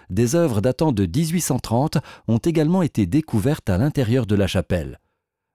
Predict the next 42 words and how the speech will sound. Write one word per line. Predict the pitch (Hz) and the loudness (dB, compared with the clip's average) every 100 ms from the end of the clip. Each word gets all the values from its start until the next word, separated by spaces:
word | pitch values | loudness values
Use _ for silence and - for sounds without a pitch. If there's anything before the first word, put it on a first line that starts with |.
| _ | _
Elles | 143 127 | 2 2
révèlent | 104 120 107 147 | 2 2 2 0
que | 180 | 0
le | 151 123 | 0 2
temple | 110 117 - | 2 0 2
a | 104 | 2
aussi | 120 - 165 | 2 0 0
été | 131 104 | 0 2
utilisé | 127 - 135 120 101 | 0 0 0 2 4
à | 95 | 2
l'époque | 90 - 98 - 156 - - | 0 0 -2 0 -4 -6 -10
comme | - 101 | 0 2
école | 123 - 123 | 2 2 0
pour | - 135 | 2 0
enfants. | 117 - 92 78 _ _ _ _ _ _ _ | 0 0 -4 -4 _ _ _ _ _ _ _
Pouvez-vous | 131 117 120 123 | 0 2 2 2
imaginer | 175 160 131 127 123 175 | 2 2 2 2 2 2
comment | 175 175 | 0 0
ce | 190 170 | 2 0
serait | - 107 123 | 2 2 2
d'aller | 165 117 | 2 2
à | 104 | 2
l'école | 95 - 123 131 | 2 0 0 0
ici ? | 135 175 202 _ _ _ _ _ _ - | -2 -4 -4 _ _ _ _ _ _ -2
De | 120 | 0
plus, | 104 113 127 - - - | 2 2 2 -2 -10 0
une | 156 165 | 0 2
partie | 160 - 160 | 0 0 -2
du | 117 | -2
sol | 95 151 120 | 2 2 2
en | 87 | 2
céramique | - 107 101 165 135 | 0 2 2 0 0
d'origine | 113 101 104 123 139 - | 0 2 2 2 2 0
du | 98 | -4
dix-neuvième | 90 143 139 92 90 | -2 2 2 2 0
siècle, | 82 139 151 - 160 - - | -2 -2 0 -2 -4 -8 -10
fabriquée | - 117 110 - 143 - | -2 0 2 2 0 0
à | 87 - | -6 0
Honda, | 123 104 107 156 - _ | 0 2 0 -2 -8 _
non | 92 120 | 0 4
loin | 110 107 | 4 4
d'ici, | 90 90 - 156 | 2 -2 -2 -2